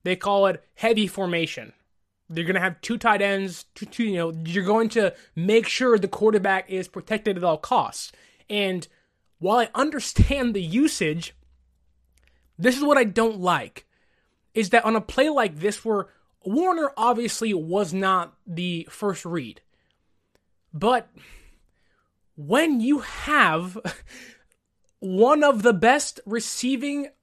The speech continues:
tight ends in the N F L, you are choosing to open the door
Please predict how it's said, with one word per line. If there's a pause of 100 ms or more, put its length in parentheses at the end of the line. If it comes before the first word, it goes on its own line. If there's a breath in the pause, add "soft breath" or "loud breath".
(280)
tight
ends (160)
in
the
N
F
L, (640)
you
are
choosing (460)
to (140)
open
the
door